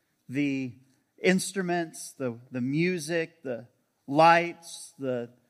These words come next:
everything is fantastic, but it's not the main thing. Jesus is the main thing. He's the reason we get up. He's the reason we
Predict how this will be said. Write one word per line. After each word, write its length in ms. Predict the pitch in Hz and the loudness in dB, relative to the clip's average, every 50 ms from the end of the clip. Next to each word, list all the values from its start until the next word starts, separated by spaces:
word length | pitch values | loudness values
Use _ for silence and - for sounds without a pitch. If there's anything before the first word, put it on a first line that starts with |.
| _ _ _ _ - | _ _ _ _ 0
everything 680 | 165 170 151 185 180 170 - - 180 170 170 170 175 170 | 2 2 2 0 -2 -4 -4 -4 -4 -2 -2 -4 -4 -6
is 220 | 156 139 - - | -6 -6 -8 -10
fantastic, 960 | - - 165 160 151 143 139 - - 151 165 160 165 160 - - 185 170 - - | -6 -2 -2 0 0 -2 -4 -6 -4 -2 -2 -2 -2 -2 -6 -10 -10 -10 -10 -10
but 120 | - 151 147 | -10 -8 -8
it's 260 | 151 139 131 - - | -8 -10 -12 -10 -4
not 300 | 160 156 151 151 - - | -2 -2 -2 -2 -4 -6
the 80 | 147 | -8
main 480 | 143 143 143 143 139 143 139 135 131 127 - - | -4 -4 -2 -2 -4 -4 -6 -10 -12 -16 -20 -8
thing. 400 | - 143 135 127 117 117 117 120 _ _ _ _ _ _ _ _ _ _ _ _ _ _ _ _ _ _ _ _ _ _ _ _ _ - | -4 -2 -2 -2 -2 -6 -10 -16 _ _ _ _ _ _ _ _ _ _ _ _ _ _ _ _ _ _ _ _ _ _ _ _ _ -16
Jesus 840 | 127 120 139 170 185 185 175 170 139 165 151 135 127 - - - - | -10 -6 -4 -2 -2 -2 -4 -8 -6 -6 -4 -4 -6 -6 -10 -14 -14
is 160 | 143 127 120 | -14 -16 -14
the 100 | 127 139 | -10 -8
main 320 | 127 131 127 123 123 120 117 | -8 -6 -6 -8 -8 -10 -14
thing. 420 | 110 - 131 127 120 117 110 117 120 _ _ _ _ _ _ _ _ _ _ _ _ _ _ _ _ _ _ _ _ _ _ _ _ _ _ _ _ _ _ _ _ _ - | -16 -16 -14 -12 -12 -12 -14 -18 -20 _ _ _ _ _ _ _ _ _ _ _ _ _ _ _ _ _ _ _ _ _ _ _ _ _ _ _ _ _ _ _ _ _ -2
He's 200 | 175 180 147 139 | -2 -2 0 0
the 100 | 170 160 | 0 0
reason 420 | 170 185 190 180 147 160 170 165 | 2 2 0 0 -2 -6 -6 -4
we 140 | 160 160 156 | -4 -4 -4
get 220 | 131 160 165 156 | 0 0 2 4
up. 500 | 151 160 165 165 165 - - - - _ _ _ _ _ _ _ _ _ _ _ _ _ _ _ _ _ _ _ _ _ _ _ _ _ _ _ _ | 4 4 4 2 0 -4 -12 -20 -20 _ _ _ _ _ _ _ _ _ _ _ _ _ _ _ _ _ _ _ _ _ _ _ _ _ _ _ _
He's 160 | 160 160 143 127 | -4 -4 -4 -4
the 100 | 156 151 | -4 -2
reason 460 | 156 165 175 170 135 143 156 151 147 | 0 0 0 0 -2 -4 -6 -6 -4
we 300 | 143 143 139 139 131 | -4 -4 -4 -6 -8